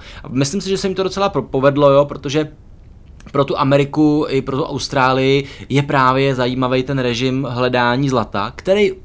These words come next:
určitě zcela jasně vychází, eh, z programu číslo deset na Deusu, z programu Goldfield. Protože program Goldfield je oproti těm ostatním režimům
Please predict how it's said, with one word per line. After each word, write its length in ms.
určitě 580
zcela 640
jasně 380
vychází, 600
eh, 680
z 80
programu 400
číslo 280
deset 300
na 100
Deusu, 360
z 60
programu 420
Goldfield. 520
Protože 440
program 340
Goldfield 500
je 80
oproti 320
těm 140
ostatním 460
režimům 420